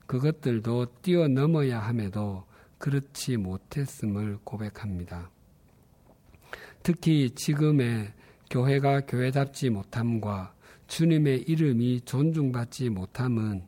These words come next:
교회인 우리가 뛰어넘어야 할 것을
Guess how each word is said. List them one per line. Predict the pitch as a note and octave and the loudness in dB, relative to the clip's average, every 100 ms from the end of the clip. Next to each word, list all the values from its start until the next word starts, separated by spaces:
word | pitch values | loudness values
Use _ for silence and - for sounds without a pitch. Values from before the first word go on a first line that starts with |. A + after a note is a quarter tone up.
| - - - _ - | -16 -20 -20 _ -4
교회인 | B2+ B2+ D3 D3+ D3+ D#3 B2+ | 0 2 4 4 4 4 2
우리가 | A#2+ C#3+ D3+ B2 A2+ F#2+ - - _ _ | 0 0 2 0 0 -4 -12 -20 _ _
뛰어넘어야 | - F3+ D#3+ C3+ C#3+ E3+ D#3 C#3 | 0 4 4 4 4 4 4 2
할 | A2 A2+ | 0 -4
것을 | - A#2 - B2 | -6 -8 -4 -2